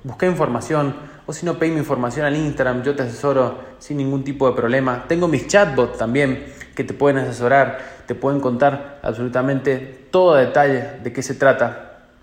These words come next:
A modo informativo, para que vos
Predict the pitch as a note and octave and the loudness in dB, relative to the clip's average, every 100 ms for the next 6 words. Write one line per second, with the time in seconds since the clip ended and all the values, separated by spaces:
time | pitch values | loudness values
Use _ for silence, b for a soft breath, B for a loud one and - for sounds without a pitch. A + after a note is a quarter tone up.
0 | _ _ - - - D#3+ F#3+ G#3 G3 E3 | _ _ -20 -18 -2 2 4 2 2 2
1 | C3+ B2 F3+ D3+ A#2 - - - B2+ A#2+ | 2 2 2 2 2 -2 -8 0 0 2
2 | B2+ C#3+ E3+ | 2 2 0